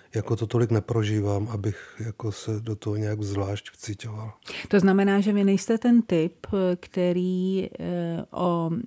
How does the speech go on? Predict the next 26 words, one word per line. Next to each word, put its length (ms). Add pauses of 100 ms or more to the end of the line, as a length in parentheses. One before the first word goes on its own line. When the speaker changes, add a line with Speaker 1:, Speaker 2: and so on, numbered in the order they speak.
Speaker 2:
e, 180
personě, 920
kterou 600
hraje, 840
prostě 320
přemýšlí 800
dvacet 340
čtyři 420
hodin 440
denně 460
a 40
Speaker 1:
No, 60
to 60
Speaker 2:
studuje 420
Speaker 1:
určitě 60
Speaker 2:
si 60
to. 120
Speaker 1:
nejsem 180
Speaker 2:
Vůbec 200
Speaker 1:
ten 140
Speaker 2:
ne. 60
Speaker 1:
typ. 100 (240)
Speaker 2:
Ne. 180 (240)
Speaker 1:
Ne, 60
ne. 60 (640)
Speaker 2:
A, 240